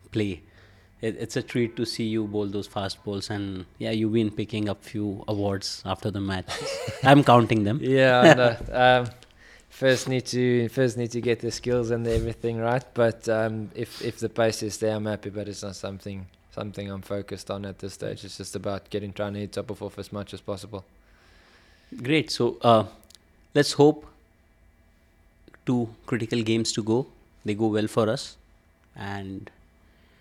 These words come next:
Speaker 1: we go through to the playoffs. <laughs>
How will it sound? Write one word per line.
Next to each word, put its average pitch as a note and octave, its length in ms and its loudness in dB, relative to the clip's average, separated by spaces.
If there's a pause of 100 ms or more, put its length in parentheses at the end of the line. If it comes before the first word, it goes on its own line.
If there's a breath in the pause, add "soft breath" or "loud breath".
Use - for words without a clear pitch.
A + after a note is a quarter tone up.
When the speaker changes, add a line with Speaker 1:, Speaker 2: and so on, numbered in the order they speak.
(640 soft breath)
Speaker 1:
we A#2 100 2
go B2+ 180 4
through C3+ 220 0
to C3+ 100 2
the B2+ 120 2
playoffs. C3+ 600 0
<laughs> - 760 4